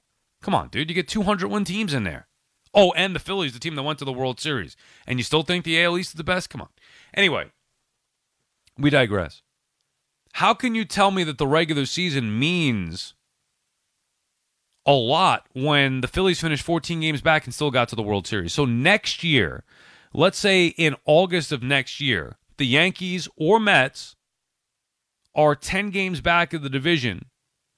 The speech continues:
but clearly in a position to get into the postseason, are we gonna be saying, "Oh, yeah, but this team stinks. They're lucky if they get in"?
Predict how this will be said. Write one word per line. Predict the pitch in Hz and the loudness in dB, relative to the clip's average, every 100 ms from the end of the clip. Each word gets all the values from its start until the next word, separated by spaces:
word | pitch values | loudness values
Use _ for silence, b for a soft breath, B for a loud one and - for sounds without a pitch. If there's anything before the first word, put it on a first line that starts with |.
| _ | _
but | 147 139 | 0 0
clearly | - 180 180 170 160 | -4 0 2 2 2
in | |
a | 151 | 0
position | 143 135 165 151 | -2 -2 -2 0
to | 135 | 0
get | 110 160 | 2 2
into | 156 151 | 2 0
the | 127 | -2
postseason, | - 147 131 175 202 143 123 _ B B B | 0 0 0 -4 -6 -4 -6 _ B B B
are | 139 | 4
we | 151 | 4
gonna | 165 156 | 2 2
be | |
saying, | 139 156 120 | 0 -2 0
"Oh, | 131 143 131 120 | 0 2 2 0
yeah, | 127 135 135 | 2 4 2
but | 123 | 0
this | 131 - | -4 -4
team | 151 135 | -4 -4
stinks. | - - 147 147 127 - | -6 -2 2 2 0 -2
They're | 131 | 0
lucky | 117 143 - 139 | 2 0 2 0
if | 127 | 2
they | 135 | 2
get | 110 139 | 4 4
in"? | 139 151 143 139 | 6 4 2 -2